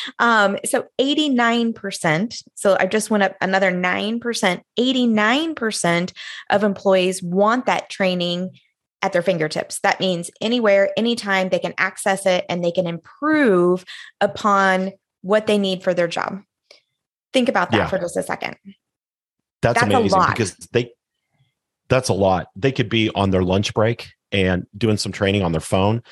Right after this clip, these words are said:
Speaker 2: They could be driving to the office in their car and just immersing themselves in some
Speaker 1: Right.
Speaker 2: chiropractic stuff before they walk in the door, because they can listen to it in their car. They can listen to, to it in the shower while they're making dinner at home at night after the kids are in bed,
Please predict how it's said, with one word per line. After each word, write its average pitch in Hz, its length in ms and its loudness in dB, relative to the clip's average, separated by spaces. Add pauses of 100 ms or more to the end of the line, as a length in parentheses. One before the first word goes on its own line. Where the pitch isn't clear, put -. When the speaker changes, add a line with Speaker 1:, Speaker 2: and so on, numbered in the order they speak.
(280)
Speaker 2:
They 107 100 -2
could 98 140 -8
be 90 260 -6 (160)
driving 104 460 4
to 113 120 -2
the 90 120 2
office 95 400 0
in 92 60 0
their 82 100 -2
car 101 340 2
and 87 140 0
just - 340 -4 (340)
immersing 104 580 2
themselves 95 580 0
in 98 160 -8
some 85 200 -8
Speaker 1:
Right. - 200 0
Speaker 2:
chiropractic 98 540 0
stuff - 260 0
before 104 240 -2
they 87 100 -2
walk 92 380 0
in 104 100 0
the 92 80 0
door, 95 540 2 (560)
because 107 240 0
they 87 100 0
can 95 160 -2
listen 98 320 2
to 107 160 -2
it - 60 0
in - 40 -12
their 82 120 -2
car. 107 400 2
They 95 120 -2
can 101 160 -4
listen 104 340 2
to, 98 120 0 (160)
to 107 160 2
it 95 140 2 (320)
in 98 100 0
the 90 60 2
shower 120 420 2
while 92 220 0
they're 95 120 0
making 101 380 0
dinner 110 460 2
at 87 100 -2
home 117 340 -2
at 87 80 -2
night 107 220 2
after 101 240 -2
the 90 80 -4
kids 117 320 -2
are 117 100 2
in 107 120 0
bed, 110 300 0